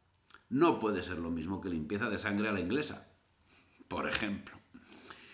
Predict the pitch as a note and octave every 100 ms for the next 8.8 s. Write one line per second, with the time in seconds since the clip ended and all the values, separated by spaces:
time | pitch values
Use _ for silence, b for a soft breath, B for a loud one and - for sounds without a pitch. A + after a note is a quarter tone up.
0 | B B D#3 F3 F3 G3+ G#3+ A2+ G2+ -
1 | - b b b b b b B3 G3 E3+
2 | C#3+ - G3 F#3+ D3+ C#3+ C3 - C3 G3+
3 | C#3 G#2 G2 G2 E2+ - E2+ - - -
4 | - _ _ _ _ _ - F#3+ G3+ F#3
5 | - - A#2+ D3 - G2+ C#2 - - -
6 | _ _ _ _ B B B B B B
7 | B B B B B D#3+ D#3+ F3+ C4+ A#3
8 | E3 A#2 A#2+ C3 G#2 F#2+ - -